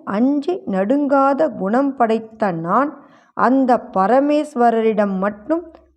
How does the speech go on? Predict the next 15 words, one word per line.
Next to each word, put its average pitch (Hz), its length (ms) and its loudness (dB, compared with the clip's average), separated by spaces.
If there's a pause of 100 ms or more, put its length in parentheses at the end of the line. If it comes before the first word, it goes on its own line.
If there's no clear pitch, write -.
பயந்து 277 600 0
நடுங்குகிறேன். 208 1040 0 (380)
ஆகையால் 214 880 0 (220)
உத்தமமான 277 1080 0
குணம் 226 420 0
வாய்ந்த 240 600 0
தேவர்களே, 196 1000 0 (260)
தயவு 262 500 0
செய்து 294 720 -2
என்னை 220 500 0
பரமேஸ்வரிடம் 240 1200 0
மட்டும் 208 520 -4 (400)
அனுப்பி 285 520 0
வைக்க 220 480 0
முயலாதீர்கள். 196 1120 0